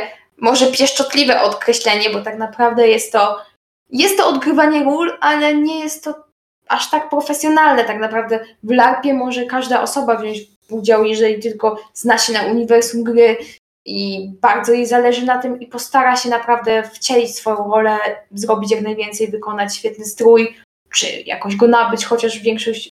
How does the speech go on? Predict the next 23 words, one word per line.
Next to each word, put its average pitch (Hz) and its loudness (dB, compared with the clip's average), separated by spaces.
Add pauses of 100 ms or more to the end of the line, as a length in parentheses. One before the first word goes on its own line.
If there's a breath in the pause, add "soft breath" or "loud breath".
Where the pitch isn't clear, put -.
(120)
larpowiczów, 220 -2
jak - -4
to 220 -4
mogę 220 2
tak 226 -2
ująć, 254 4
czerpie 240 0
raczej 226 2
frajdę 214 0
z 196 -8
własnoręcznego 214 -2
wykonywania 190 -6 (120)
tego 208 2
typu 214 0
strojów. 233 2 (500 loud breath)
I 294 2
myślę, 311 2
że 320 -4
to - -10
też 320 0
jest 285 2
świetny 254 2
właśnie 226 2